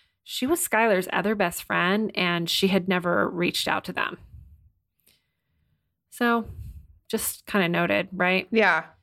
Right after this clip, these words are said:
Speaker 2: Yeah.
Speaker 1: So, despite expressing being so worried about Skylar when it came to talking to Skylar's parents and on the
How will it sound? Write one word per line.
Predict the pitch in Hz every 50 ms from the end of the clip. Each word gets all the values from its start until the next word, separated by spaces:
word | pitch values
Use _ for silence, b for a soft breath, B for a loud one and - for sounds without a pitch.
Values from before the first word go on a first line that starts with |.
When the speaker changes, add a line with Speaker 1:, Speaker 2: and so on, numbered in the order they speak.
| _ _ _
Speaker 2:
Yeah. | - - -
Speaker 1:
So, | 240 233 226 226 226 220 220 214 208 196 220 - _ _ - 202 -
despite | - 254 - - - - 285 277 311 370 381 349 -
expressing | - 233 - - - - - - 202 196 196 - - 196 180 180 202 208 180 - -
being | - 185 180 180 180
so | 180 - - - - - 214 226
worried | 240 240 220 202 208 220 214 190 175 180
about | 175 - - - - -
Skylar | - - - 208 220 233 220 175 - - - 55 - -
when | - 202 190 185 170
it | - -
came | - - 190 185 185 180
to | 180 - - 190 175 170 98 98 98 - 180 170 - _ _ _ _ _ _ _
talking | - - 175 170 - 185 175
to | 170
Skylar's | - - - 165 165 165 - - 165 -
parents | - - - 262 262 262 262 262 262 262 262 262 262 262 - - -
and | - 190 185
on | - 175 175 175 175
the | 170 - 147 151 147 - - -